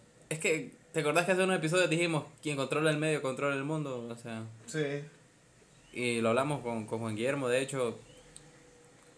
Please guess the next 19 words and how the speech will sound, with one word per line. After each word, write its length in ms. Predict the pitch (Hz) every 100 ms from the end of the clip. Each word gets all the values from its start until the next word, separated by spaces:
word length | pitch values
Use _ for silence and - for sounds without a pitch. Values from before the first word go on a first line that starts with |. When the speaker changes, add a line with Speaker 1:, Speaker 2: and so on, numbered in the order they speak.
| 113
Speaker 1:
pues 120 | 127 120
yo 100 | 147
he 40 |
visto 380 | 175 208 175 135
que 300 | 147 131 127
los 120 | 127
videos 240 | 120 139 151
que 80 | 156
han 80 |
sacado 540 | 156 151 151 143 135 127
últimamente 1000 | 139 147 139 131 139 143 135 127 123 117 113 - - - - -
sobre 760 | 147 143 135 127 120 113 113 110 110 - -
cómo 800 | 139 147 147 139 131 127 117 113 - - - - -
esta 460 | 123 139 113 104
gente, 260 | 117 123 127
pues, 160 | 123 117
de 120 | 113
descendencia 560 | 110 110 107 120 131 127
afroamericana 720 | 123 113 110 107 127 123